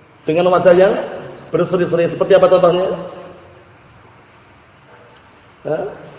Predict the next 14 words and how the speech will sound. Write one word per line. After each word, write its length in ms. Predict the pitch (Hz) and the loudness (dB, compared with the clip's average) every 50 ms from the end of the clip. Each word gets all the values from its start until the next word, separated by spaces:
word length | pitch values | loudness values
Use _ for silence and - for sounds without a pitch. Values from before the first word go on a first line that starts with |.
| - - - - - - - - - - - | -20 -20 -20 -20 -20 -20 -20 -20 -20 -8 2
Wajah 300 | 170 190 208 - 247 240 | 4 4 4 6 6 6
yang 160 | 247 247 - | 6 6 4
berseri-seri. 800 | 233 - 240 240 240 - 262 262 262 226 170 131 113 - - - - - - | 2 0 0 -2 0 0 0 0 0 -2 -4 -6 -8 -12 -16 -18 -20 -20 -10
Wajah 320 | - 170 175 156 180 190 | -4 -4 -2 0 2 2
yang 180 | 175 170 170 180 170 - - 170 | 2 2 0 -2 -4 -8 -6 -6
tidak 240 | 175 165 170 160 170 | -2 -2 -2 -2 -2
menampakkan 560 | 170 170 165 151 - 175 - - 180 175 170 | -4 -4 -4 -4 -4 -6 -6 -4 -4 -4 -4
dia 480 | 160 160 170 160 156 151 - - - - 139 | -2 -2 -2 -2 -2 -4 -8 -16 -16 -12 -4
merengut 560 | 143 156 180 196 202 247 202 196 196 185 190 | -2 0 0 2 4 4 6 6 4 4 2
atau 160 | 175 170 185 | 0 -2 -2
yang 140 | 180 170 - | -2 -2 -4
semisalnya. 540 | 165 180 175 180 196 185 185 190 190 190 196 190 - - - - | -6 -8 -4 -2 -2 -2 0 -2 -2 -4 -4 -6 -10 -16 -10 -4
Berseri-seri 480 | 180 185 - - 220 226 226 - 240 233 | -2 0 2 4 4 4 4 2 2 2
ma'ruf. 380 | 226 220 214 254 240 185 147 | 0 0 4 4 4 4 4